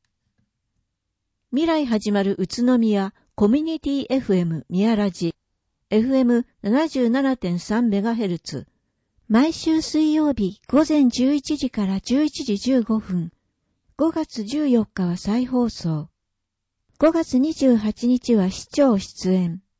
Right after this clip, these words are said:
午前十一時から十一時十五分。ウィークエンド宇都宮、栃木放送。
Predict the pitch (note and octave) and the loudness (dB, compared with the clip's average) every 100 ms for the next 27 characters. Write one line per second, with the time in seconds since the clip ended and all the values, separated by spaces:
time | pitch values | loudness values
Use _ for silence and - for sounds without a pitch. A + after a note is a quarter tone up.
0 | - D4 D4+ C4 A#3 A#3 C#4 D4 D4 C#4 | -4 -2 0 0 0 0 -2 -4 -6 -8
1 | C4 A3+ F#3 E3+ E3+ _ _ - C4 D4+ | -6 -6 -4 -6 -6 _ _ -4 -2 -2
2 | C#4+ C4+ G3 F3 C4+ B3+ F#3+ A3+ - D#3 | -4 -6 -6 -4 -2 0 0 -4 -4 -8
3 | D3+ _ _ _ _ _ _ _ _ _ | -10 _ _ _ _ _ _ _ _ _
4 | _ _ _ _ _ _ _ - A3 D4 | _ _ _ _ _ _ _ -2 2 2
5 | D#4+ - D#4+ D4+ A#3 F3+ E3+ A3 A3+ A3 | 0 -2 0 2 2 0 0 0 2 4
6 | G#3 G3 F#3+ - F3+ - C#4 D4 D4 B3+ | 2 0 -2 -6 -6 -6 -4 -4 0 0
7 | A#3 - C#3+ E3 | -2 -6 -8 -8